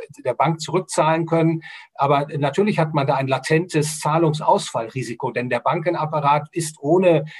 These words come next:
diese massive Liquiditätszufuhr der Zentralbanken ganz sicher nicht mehr, ähm, äh, betriebswirtschaftlich in der Lage, äh, erfolgreich zu sein. Das, das ist ganz klar. Aber an der Stelle, ich will eben herausarbeiten,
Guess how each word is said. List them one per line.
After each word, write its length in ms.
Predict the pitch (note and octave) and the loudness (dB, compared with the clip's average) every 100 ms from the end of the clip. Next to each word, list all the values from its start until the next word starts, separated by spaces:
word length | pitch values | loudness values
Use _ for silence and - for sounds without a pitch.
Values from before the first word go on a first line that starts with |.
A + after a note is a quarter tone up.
| - D#3 | -8 0
diese 500 | D3+ D3 C3+ C3+ C#3+ C3+ A#2 B2+ - | 2 4 2 0 -4 -14 -14 -16 -16
massive 720 | C3+ B2 D3 D#3 F#3+ G#3 F3+ | -12 0 0 2 0 2 4
Liquiditätszufuhr 1080 | D#3 D#3 D#3+ C#3 C#3+ F3 G#3 - C#3 - C#3 | 2 2 -2 -4 2 2 2 -6 -6 -2 0
der 120 | C3 | 0
Zentralbanken 760 | - B2 C3+ D3+ D3 D3+ C#3+ D3+ | -2 -4 0 2 2 -2 -6 -2
ganz 280 | D3 D3 | -2 -2
sicher 280 | - D#3+ D#3+ | -2 0 0
nicht 240 | C3 A#2 B2 | 0 -6 -2
mehr, 260 | B2 A#2 - - - _ | 0 -2 -4 -20 -20 _
ähm, 480 | B2 A#2+ A#2 A2 A#2 - | -4 -2 -2 -6 -10 -14
äh, 260 | - A#2+ A2 G#2+ - D#3+ A#2 | -2 2 2 -2 -12 -20 -8
betriebswirtschaftlich 1200 | C3 - G3 D#3 D3+ - C3 B2 - B2+ A2+ - C#3+ | -6 0 0 2 0 2 -2 -2 -6 -8 -8 -12 -6
in 80 | C3+ | 0
der 120 | B2+ | 2
Lage, 520 | B2+ D3 D#3 D3 C3 - - - | 4 4 4 2 2 -4 -20 -10
äh, 160 | B2+ B2+ | -6 -4
erfolgreich 640 | C3+ E3 F3+ - A#2 - | 0 2 2 2 -4 -4
zu 100 | - | -10
sein. 240 | A#2 A2 | -8 -6
Das, 300 | A#2 D3+ - | -2 -4 -4
das 160 | C#3 C3+ | -4 -6
ist 120 | C3+ | -2
ganz 220 | C#3 B2+ | -4 -4
klar. 280 | - C3+ D#3+ | -2 2 2
Aber 160 | E3 C3+ | 2 0
an 80 | C3+ | -2
der 100 | D3 | -2
Stelle, 240 | D#3 D3+ | 0 0
ich 240 | D3 - | 0 -4
will 120 | C#3+ C#3+ | -2 0
eben 140 | C#3 | 2
herausarbeiten, 1000 | C3+ B2+ D3+ - - D3 C#3+ D3 D3+ | 2 4 2 -2 -2 0 2 2 0